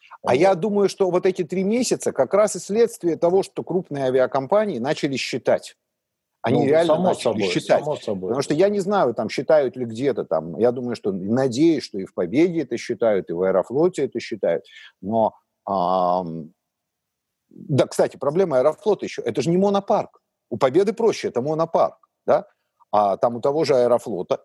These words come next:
Speaker 1: и, и у того, и той же компании, где ты работаешь, там же не монопарк.
Speaker 2: Нет, конечно, нет.
Speaker 1: А там, где не монопарк, там тебе надо еще эту специфику учесть, да? И еще учесть, чтобы к-, никто не перелетал, потому что тебе же надо будет посчитать количество часов,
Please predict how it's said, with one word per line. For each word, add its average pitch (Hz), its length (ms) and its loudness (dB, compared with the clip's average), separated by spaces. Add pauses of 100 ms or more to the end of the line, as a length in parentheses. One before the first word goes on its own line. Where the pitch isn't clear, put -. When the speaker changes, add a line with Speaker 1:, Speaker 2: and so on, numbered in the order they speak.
Speaker 1:
и, 165 240 0
и - 200 -4
у 135 120 2
того, 151 280 2
и 123 60 -4
той 156 180 2
же 120 100 0
компании, 127 380 0
где 104 160 -4
ты 110 160 0
работаешь, 101 380 -2
там 101 180 2
же 120 100 -4
не 139 100 -6
монопарк. 196 460 -2 (640)
Speaker 2:
Нет, 117 420 -2
конечно, 113 420 -6
нет. 98 380 -6
Speaker 1:
А 123 100 0
там, 147 260 -2
где 160 140 -6
не 139 120 -6
монопарк, 135 640 0
там 143 160 0
тебе 131 200 -2
надо 143 200 0
еще 196 180 0
эту 233 220 2
специфику - 640 -8
учесть, - 360 -12 (200)
да? 175 160 2 (220)
И - 100 -2
еще 151 180 0
учесть, 156 340 2
чтобы 113 260 -6
к-, - 200 -18
никто 127 360 -2
не 143 120 -2
перелетал, 120 600 0
потому 110 180 -6
что - 80 -16
тебе 131 160 2
же 120 60 -4
надо 127 180 2
будет 127 200 -4
посчитать 135 500 0
количество 113 580 -4
часов, 139 420 0